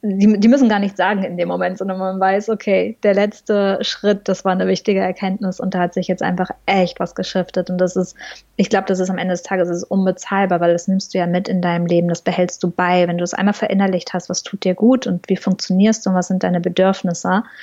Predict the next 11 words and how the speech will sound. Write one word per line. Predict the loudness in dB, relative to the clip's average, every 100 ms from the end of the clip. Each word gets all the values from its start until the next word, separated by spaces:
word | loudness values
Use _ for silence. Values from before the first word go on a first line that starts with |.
| -20 -8 -2
ähm, | 0 0 0
und | 0
da | 0
stehst | -2 0 0 0 -4
du | -4 -2 -6 -10
für | -6 -2 0
ein, | 0 -2 -2 -6 -10 _
ähm, | -8 -4 -2
no | 0 2
matter | 2 2 2
what. | 2 0 -4